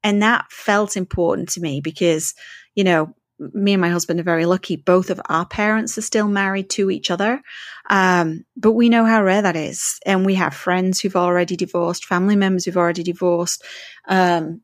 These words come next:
and it was something that was just really important to, uh, Tim and I, that we, you know, we're still married ten years from now. And so, you know, sitting back there and thinking, "Well, heck, I have this corporate job. I didn't really have time for hobbies.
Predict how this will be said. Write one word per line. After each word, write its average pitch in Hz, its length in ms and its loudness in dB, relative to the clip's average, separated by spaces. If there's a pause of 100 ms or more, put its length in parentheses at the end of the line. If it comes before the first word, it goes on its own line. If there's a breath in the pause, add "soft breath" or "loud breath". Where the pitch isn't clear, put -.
(160)
and 196 280 0
it 226 100 0
was 233 140 0
something 285 280 0
that 254 80 0
was 233 100 -2
just 226 180 -2
really 208 240 2
important 202 680 0
to, 170 320 -2 (640)
uh, 185 220 0
Tim 240 220 2
and 220 100 4
I, 160 240 0
that 170 160 -2
we, 180 520 0 (380)
you 202 80 0
know, 175 260 -2 (100)
we're 208 220 -2
still 240 300 0
married 220 380 0
ten - 240 -10
years - 280 -8
from 170 180 -6
now. 175 300 -6 (720 loud breath)
And 233 180 2
so, 226 360 6
you 233 120 0
know, 185 160 2
sitting 247 380 0
back 196 220 0
there 196 380 2
and 175 140 -6
thinking, 180 400 -4
"Well, 170 260 -2
heck, 185 380 -2
I 170 80 -6
have 175 200 -8
this 156 140 -10
corporate - 460 -4
job. 202 540 2 (480 loud breath)
I 180 80 0
didn't 196 160 0
really 185 180 2
have 175 160 -2
time 180 280 -2
for 131 120 -12
hobbies. 190 880 0